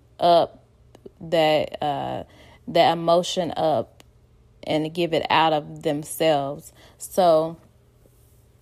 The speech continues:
we are all human. We all have emotions. We all have a mental and physical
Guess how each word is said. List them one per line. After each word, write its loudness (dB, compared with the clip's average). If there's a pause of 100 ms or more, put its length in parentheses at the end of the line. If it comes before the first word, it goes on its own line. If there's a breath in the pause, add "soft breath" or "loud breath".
(100)
we 2
are 6
all 4
human. -4
We -2
all 6
have 2
emotions. -4
We -6
all -2
have -6
a -4
mental -6
and -10
physical -8